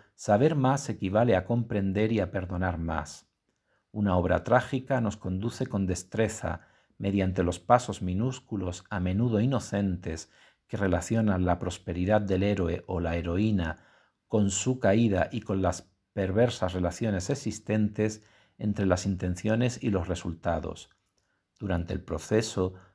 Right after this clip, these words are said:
resulta improbable que mantengamos la actitud indiferente o vengativa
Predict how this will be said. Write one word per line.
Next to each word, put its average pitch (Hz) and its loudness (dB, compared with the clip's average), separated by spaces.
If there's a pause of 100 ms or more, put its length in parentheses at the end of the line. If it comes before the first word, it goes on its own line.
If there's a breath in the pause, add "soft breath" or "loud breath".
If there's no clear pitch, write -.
(120)
resulta 139 -2
improbable 110 4
que 95 -4
mantengamos 92 0
la 101 4
actitud 95 -4
indiferente 95 -2
o 92 2
vengativa 107 2